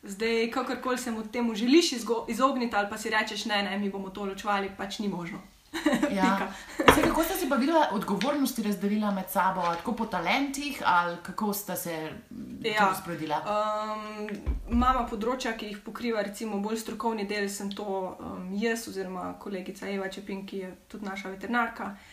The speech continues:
Speaker 1: Kar se tiče bolj administracije, em, marketinga, financ, vse to je bolj Primož prevzel, em, ker enostavno enostavno ne moreš biti na vseh področjih na takem nivoju uspešen, kakor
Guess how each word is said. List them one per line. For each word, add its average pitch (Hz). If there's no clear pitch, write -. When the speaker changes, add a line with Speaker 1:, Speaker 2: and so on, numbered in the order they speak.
Speaker 1:
Kar 285
se 247
tiče 269
bolj 254
administracije, 220
em, 214
marketinga, 208
financ, 202
vse 202
to 208
je 202
bolj 202
Primož 233
prevzel, 202
em, 190
ker 196
enostavno 196
enostavno 277
ne 262
moreš 269
biti 247
na 220
vseh 240
področjih 220
na 240
takem 226
nivoju 214
uspešen, 208
kakor 202